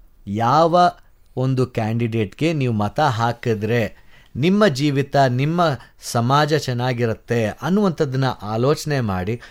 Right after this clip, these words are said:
ನೀವು ಮತ ಹಾಕಿ. ಯಾಕೆಂದ್ರೆ ಈ ಮತ ಹಾಕುವಂಥದ್ದು ನಿಮ್ಮ ಹಕ್ಕು. ನೀವು ಹಾಕುವಾಗ ನೀವು ಹಾಕುವಂಥ ಮತನೂ ಬಹಳ ಪ್ರಾಮುಖ್ಯವಾಗಿರ್ತದೆ. ಅಲ್ಲಿಗೆ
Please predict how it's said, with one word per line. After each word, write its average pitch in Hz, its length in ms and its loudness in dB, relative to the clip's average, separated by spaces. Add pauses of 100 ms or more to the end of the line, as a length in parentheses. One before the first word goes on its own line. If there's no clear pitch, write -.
(140)
ನೀವು 135 140 -2
ಮತ 101 260 -2
ಹಾಕಿ. 95 560 -6
ಯಾಕೆಂದ್ರೆ 147 720 -4
ಈ 123 100 0
ಮತ 127 320 0
ಹಾಕುವಂಥದ್ದು 147 760 -2
ನಿಮ್ಮ 123 240 -2
ಹಕ್ಕು. 127 600 -2 (240)
ನೀವು 120 200 0
ಹಾಕುವಾಗ 131 760 2 (380)
ನೀವು 143 280 0
ಹಾಕುವಂಥ 151 560 0
ಮತನೂ 139 760 0 (100)
ಬಹಳ 113 300 0
ಪ್ರಾಮುಖ್ಯವಾಗಿರ್ತದೆ. 101 1120 -4 (300)
ಅಲ್ಲಿಗೆ 139 580 0